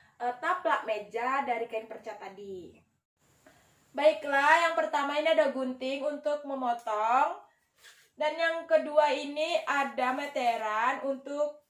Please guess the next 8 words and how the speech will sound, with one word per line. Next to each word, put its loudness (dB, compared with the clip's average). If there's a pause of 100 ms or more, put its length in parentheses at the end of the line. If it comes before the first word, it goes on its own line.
(140)
mengukur. -6 (480)
Dan -4
ketiga 0
ini -2
ada 0
kain -4
perca. -8 (1500)
Dan 2